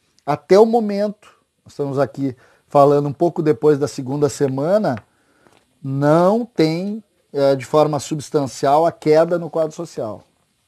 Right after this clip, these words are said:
Nós ainda vamos ter que avaliar isso lá em maio, mas não tem.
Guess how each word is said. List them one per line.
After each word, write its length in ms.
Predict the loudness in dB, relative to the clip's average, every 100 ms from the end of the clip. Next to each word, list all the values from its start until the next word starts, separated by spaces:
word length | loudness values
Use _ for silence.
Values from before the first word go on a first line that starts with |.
| _ _ _
Nós 220 | -10 -6
ainda 320 | -6 -4 -2 -2
vamos 260 | -2 -6
ter 140 | -8 -6
que 100 | -4
avaliar 400 | -2 -2 -2 -4
isso 220 | -6 -6
lá 140 | -6
em 40 | -4
maio, 380 | -2 0 0
mas 220 | -2 -4 -6
não 220 | -8 -6
tem. 280 | -4 -4